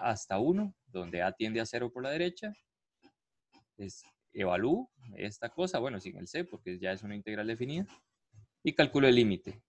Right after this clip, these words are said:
¿Sí? Pasa similar con I dos. I dos era de primera especie, entonces más bien va desde uno hasta A, donde A tiende a infinito. Hago la evaluación y veo cuánto me da. Cuando ya hago el cálculo del límite, si me da un valor, es convergente.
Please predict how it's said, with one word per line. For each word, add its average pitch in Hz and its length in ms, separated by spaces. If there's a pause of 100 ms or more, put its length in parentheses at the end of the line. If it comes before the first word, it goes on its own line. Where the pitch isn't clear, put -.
(340)
¿Sí? 165 100 (500)
Pasa 123 240
similar 135 480
con 101 160
I 98 80
dos. 170 440 (120)
I 92 100
dos 104 200
era 110 140
de 113 60
primera 117 300
especie, 139 400
entonces 110 220
más 104 140
bien 110 200
va 110 120
desde 110 240
uno 117 280
hasta 101 440
A, 151 200 (380)
donde 90 260
A 87 100
tiende 92 280
a 92 40
infinito. 120 440 (680)
Hago 95 220
la 101 80
evaluación 110 520
y 104 80
veo 82 180
cuánto 80 380
me 90 80
da. 143 180 (640)
Cuando 87 200
ya 90 140
hago 104 300
el 110 100
cálculo 120 400
del 127 120
límite, 135 420 (640)
si 101 200
me 90 100
da 87 120
un 98 140
valor, 120 460
es - 200
convergente. 87 460